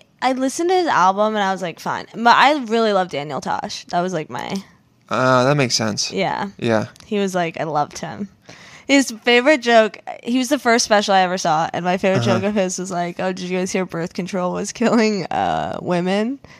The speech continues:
Speaker 1: Talk about two birds with one stone.
Speaker 2: Yeah,
Speaker 1: And
Speaker 2: that's
Speaker 1: I
Speaker 2: a good joke.
Speaker 1: still, like,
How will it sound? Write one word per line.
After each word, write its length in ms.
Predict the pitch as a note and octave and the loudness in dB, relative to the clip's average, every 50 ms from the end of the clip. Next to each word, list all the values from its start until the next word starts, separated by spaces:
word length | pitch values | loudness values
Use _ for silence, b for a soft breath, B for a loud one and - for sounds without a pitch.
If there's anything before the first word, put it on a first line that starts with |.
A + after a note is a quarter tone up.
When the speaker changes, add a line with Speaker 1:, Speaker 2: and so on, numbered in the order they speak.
| B B | B B
Speaker 1:
Talk 180 | - G3+ G#3 G3+ | 2 2 2 4
about 200 | G3+ F3+ - - | 2 0 0 2
two 140 | - A3+ F#3+ | 0 0 2
birds 260 | F3 F#3+ F#3+ F#3 G3+ | 2 2 2 2 0
with 100 | G3+ F#3+ | -2 -2
one 240 | G3 F3 F3 F3+ G#3 | -2 -2 -2 -2 -4
stone. 440 | - - - F#3 F3+ F3+ F3 F#3 F#3+ | -6 0 0 2 2 2 0 -2 -2
Speaker 2:
Yeah, 100 | - A3 | -2 2
Speaker 1:
And 80 | G#3 G#3+ | 4 6
Speaker 2:
that's 100 | G#3+ A3+ | 8 8
Speaker 1:
I 40 | |
Speaker 2:
a 120 | A#3+ B3 B3 | 8 6 4
good 180 | A#3 A3 G#3 | 0 -4 -4
joke. 120 | - A3 A3 | -2 0 0
Speaker 1:
still, 340 | A3 G#3+ A3 A3 A3 G#3+ F#3+ | 2 2 2 2 0 0 -2
like, 420 | F#3 F#3 F#3 F#3 F3 - - _ | -2 -2 -2 -2 -4 -10 -18 _